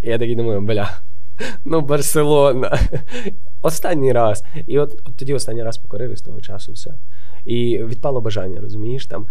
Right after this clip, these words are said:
я відчуваю запах, там зараз десь хтось поруч зі мною курить, і я розумію, що, ну, блін, мені це взагалі не цікаво. Ні сигарети, там, хоча і курив сигарети, я рік курив сішки, і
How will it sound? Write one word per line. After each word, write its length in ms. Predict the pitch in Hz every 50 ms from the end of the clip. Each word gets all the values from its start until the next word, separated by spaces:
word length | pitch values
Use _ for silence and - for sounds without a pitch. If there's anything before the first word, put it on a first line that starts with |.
| - - -
я 140 | - 110 113
відчуваю 360 | 113 107 - - 117 113 107
запах, 400 | 101 101 107 113 - - 104 -
там 180 | - 101 98 95
зараз 240 | 95 95 92 92
десь 180 | 90 - 98 -
хтось 260 | - - - 95 -
поруч 320 | - - - 101 101 98 101
зі 100 | 101 98
мною 220 | 98 98 95 92
курить, 360 | - - 113 104 101 92 -
і 300 | 98 95 92 92 95 95
я 140 | 92 92 95
розумію, 360 | 95 92 92 95 95 92 90
що, 160 | 92 - 98
ну, 100 | 98 95
блін, 240 | 95 95 - 80 78
мені 160 | 80 95 98
це 140 | 95 - 101
взагалі 260 | 92 - - 104 104
не 60 | 92 -
цікаво. 340 | - - - 90 85 82
Ні 120 | 87 101 120
сигарети, 680 | 120 - 92 92 92 92 - 92 98 101 95 92 -
там, 160 | - - 92 90
хоча 260 | - - - - 95
і 60 | 98
курив 280 | 98 - 131 131 117 101
сигарети, 500 | - - 98 95 95 95 92 92 95 95
я 80 | 95
рік 120 | 110 113 -
курив 260 | - 104 98 101 98
сішки, 320 | - - - - - -
і 60 | 101